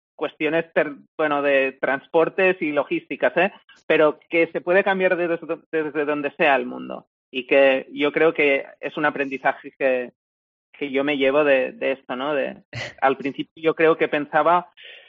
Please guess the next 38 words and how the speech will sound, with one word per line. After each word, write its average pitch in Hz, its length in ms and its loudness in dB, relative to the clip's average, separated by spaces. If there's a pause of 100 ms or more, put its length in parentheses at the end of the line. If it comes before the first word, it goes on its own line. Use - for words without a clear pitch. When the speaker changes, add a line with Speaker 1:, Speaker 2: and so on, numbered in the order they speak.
(120)
Speaker 1:
"Nunca 190 340 2
podremos 170 480 0
competir", 156 680 -6 (480)
bueno, 143 240 -2
competir, 123 500 -4
o 120 120 -4 (140)
sea, 135 140 0
estar 151 320 2
al 156 240 4
mismo 151 300 -6
nivel 147 260 -2
que 147 180 2
Beyond 147 380 0
Impossible. 135 540 -6 (680)
No 180 260 2
sé, 208 260 0 (160)
puede 190 180 2
que 208 80 -4
en 196 80 -2
cinco 160 220 -6
años 156 280 0 (400)
piense 165 280 -4
que 160 120 -2
Eura 151 220 2
puede 156 200 0
estar 147 240 0
al 143 100 -2
mismo 139 240 -10
nivel. 160 300 -2 (280)
Si 202 60 -6
lo 160 100 2
hacemos 190 360 -2
bien, 180 220 -2
podemos 175 440 -2
estar 127 280 -4
al 127 120 -2
mismo 127 280 -12
nivel. 110 360 -12